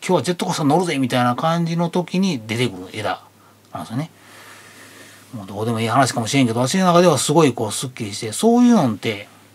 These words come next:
自分の中で感じて整理していくもんやから、いろんなあると思うんですね。風景基本にして、たまにスナップしたいっていう人もおるやろから、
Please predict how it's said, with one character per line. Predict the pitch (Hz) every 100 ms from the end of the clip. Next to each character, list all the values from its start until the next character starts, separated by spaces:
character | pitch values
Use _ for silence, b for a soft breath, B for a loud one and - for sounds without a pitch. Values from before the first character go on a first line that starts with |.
| -
自 | 135 151
分 | 208
の | 226
中 | 196 180 175
で | 147
感 | 135 147 151
じ | 139 127
て | 147 151 - B B B
整 | - 139 131
理 | 131
し |
て | - 143
い |
く | 127
も | 113
ん |
や | 90
か | 95
ら、 | 101 92
い | -
ろ | 185
ん | 214
な | 123 -
あ |
る | 104
と | 90
思 | 85
う |
ん |
で | 139
す |
ね。 |
風 | - 254 262 175
景 | 120 104
基 | 143
本 | 131 131
に | 127
し | -
て、 | - 104
た | 190
ま | 233
に | 220
ス | -
ナ | 175
ッ |
プ | 160 123
し | -
た | 104
い |
っ | 92
て | 104
い |
う |
人 | 95 107
も | 101
お | 120
る |
や | 113
ろ | 87
か | 104
ら、 | 107